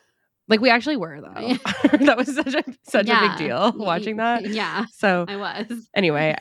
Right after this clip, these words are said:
Speaker 2: <laughs>
Speaker 1: I, the rev-, the Ahsoka reveal, um, I know that it has been widely debated. I remember it being like, "Okay, so here's Ahsoka. Now Dave brought Ahsoka into Rebels, even though, like,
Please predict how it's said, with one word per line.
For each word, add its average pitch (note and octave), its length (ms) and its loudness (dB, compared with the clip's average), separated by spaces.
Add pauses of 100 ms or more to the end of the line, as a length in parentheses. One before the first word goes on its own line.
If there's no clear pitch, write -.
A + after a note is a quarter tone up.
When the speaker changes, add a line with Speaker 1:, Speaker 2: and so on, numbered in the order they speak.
(100)
Speaker 2:
<laughs> E4 920 -4
Speaker 1:
I, - 160 -10
the G3 680 -4
rev-, G#3+ 180 2
the A3+ 260 -2
Ahsoka A3 340 0
reveal, D#3+ 720 -2 (640)
um, D3+ 320 -6 (120)
I E3+ 80 -4
know E3 240 -2
that E3 120 -6
it E3+ 60 -6
has E3 120 -8
been D#3 180 -6
widely D3+ 400 -6
debated. C#3+ 440 -8
I D3 60 -6
remember D3 460 -4
it C#3 120 -12
being D3+ 240 -8
like, C3+ 300 -12 (140)
"Okay, G3 280 -2
so D#3+ 140 -8
here's D#3+ 640 -6
Ahsoka. D3+ 840 -4 (300)
Now D3+ 380 -4
Dave D3 800 -8 (300)
brought D#3 160 -4
Ahsoka D#3+ 340 -6
into D#3+ 220 -6
Rebels, D#3 460 -2
even D3 180 -6
though, D3 160 -4
like, D3+ 220 -12